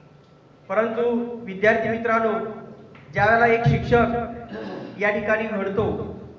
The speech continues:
त्यावेळेला त्याचं संपूर्ण श्रेय त्याच्या शाळेला जातं. मी ज्या शाळेमध्ये शिकलो, ते माझे दोन गुरुवारी या ठिकाणी बसलेले आहेत, त्यांना प्रथम वंदन करतो.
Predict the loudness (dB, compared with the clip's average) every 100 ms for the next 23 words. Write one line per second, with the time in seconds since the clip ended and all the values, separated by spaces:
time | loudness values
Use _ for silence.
0 | -12 0 4 4 4 0 -2 -2 -2 -2
1 | -6 -10 -14 -18 -20 -20 -20 -20 -20 -20
2 | _ -20 -20 -20 _ -20 -6 -2 2 4
3 | 4 4 4 4 2 0 -2 -8 -10 -16
4 | -14 -10 -6 0 4 4 4 0 -2 -4
5 | -4 -10 -12 -16 -20 -20 -20 -20 -20 -20
6 | -20 -14 -10 -4 -4 0 0 0 0 0
7 | 0 -2 -2 0 0 -2 -8 -12 -16 -20
8 | -20 -20 -20 -20 -20 -20 -10 -4 0 2
9 | 0 2 0 0 -2 0 2 2 0 0
10 | -2 -2 0 0 0 2 2 0 -4 -6
11 | -10 -10 -16 -12 -6 0 2 2 4 2
12 | 2 2 2 0 0 0 0 0 -2 -8